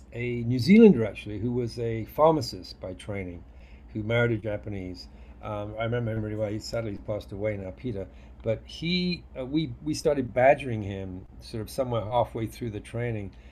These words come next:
You know, "Would you consider," 'cause he was studying at Kitasata, which is a big institute for Kampo in Tokyo. And we, he was one of the few, in fact, one of the only foreigners I know who was doing that. And his Japanese was really fluent.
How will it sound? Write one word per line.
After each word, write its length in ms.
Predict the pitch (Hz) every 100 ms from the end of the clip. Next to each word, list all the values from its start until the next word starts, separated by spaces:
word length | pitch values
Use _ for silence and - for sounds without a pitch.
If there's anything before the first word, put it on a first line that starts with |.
| - -
You 80 | 113
know, 60 |
"Would 240 | 107 117 110
you 460 | 131 143 294 269 - - - - -
consider," 420 | - 120 - 143 123
'cause 140 | 135
he 80 | 170
was 140 | 156
studying 400 | - 143 135 127
at 100 | 120
Kitasata, 580 | - 131 117 - 139 120
which 200 | 104 92
is 100 | 101
a 60 | 104
big 220 | 107 104
institute 400 | 107 - - 95
for 80 | -
Kampo 420 | - 107 104 98
in 100 | 92 87
Tokyo. 520 | 117 110 - 92 90
And 100 | 90 - - - -
we, 120 | 120
he 80 | 107
was 140 | 123 110
one 180 | 123
of 80 | 117
the 60 | 104
few, 260 | - 120 -
in 80 | 107
fact, 260 | 131 117
one 140 | 107 107
of 60 |
the 120 | 104
only 200 | 120 143
foreigners 460 | 123 113 110 107 95
I 140 | 107
know 180 | 104 104
who 100 | 98
was 120 | 92
doing 380 | 87 113 117 98
that. 140 | 87 87 - - - 107
And 100 | 110
his 100 | 110
Japanese 400 | 113 107 104 95
was 160 | 87
really 180 | 98 92
fluent. 340 | - 104 95